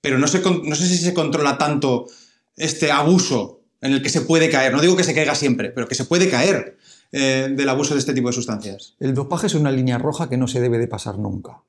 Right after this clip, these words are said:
Speaker 2: Hay deportes, hay deportes y hay países en los que está permitido. Cuando tú concibes el, el deporte como un espectáculo show must go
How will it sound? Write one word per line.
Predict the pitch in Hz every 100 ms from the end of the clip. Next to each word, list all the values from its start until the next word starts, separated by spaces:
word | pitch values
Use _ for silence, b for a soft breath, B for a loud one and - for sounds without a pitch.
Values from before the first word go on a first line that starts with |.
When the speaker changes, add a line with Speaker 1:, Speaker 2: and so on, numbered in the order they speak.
| _ _
Speaker 2:
Hay | 127 131
deportes, | 139 143 143 185 202 - - _ _
hay | 139 135
deportes | 143 139 110 104
y | 113
hay | 135
países | 131 147 151 208 208
en | 131
los | 120
que | -
está | - 120
permitido. | 120 120 120 135 113 - _ _ _
Cuando | - 113 117
tú | 120
concibes | 143 131 139 135
el, | 139 139 -
el | 131
deporte | 131 135 127 131
como | 127 127
un |
espectáculo | 127 127 135 131 - 123 117 110 110 - -
show | - 123
must | 117
go | 113